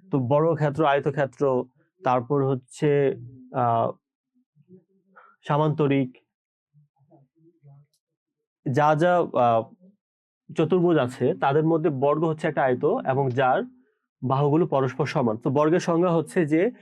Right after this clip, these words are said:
যে চতুর্ভুজের, কারণ চতুর্ভুজ মানে চারটা বাহু, তো যে চতুর্ভুজের চারটি বাহু পরস্পর সমান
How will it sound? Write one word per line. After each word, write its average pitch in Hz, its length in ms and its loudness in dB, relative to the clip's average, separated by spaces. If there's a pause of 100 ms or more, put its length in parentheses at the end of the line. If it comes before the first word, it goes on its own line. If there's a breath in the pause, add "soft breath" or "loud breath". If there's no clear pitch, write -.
(300 loud breath)
যে 151 300 2
চতুর্ভুজের, 160 760 0
কারণ 135 280 0
চতুর্ভুজ 160 440 0
মানে 165 160 -2
চারটা 160 280 -4
বাহু, 147 340 -4 (120)
তো 151 220 -2 (400 loud breath)
যে 156 220 0
চতুর্ভুজের 175 680 2
চারটি 160 420 -2
বাহু 143 440 0
পরস্পর 151 540 -2
সমান 135 540 -2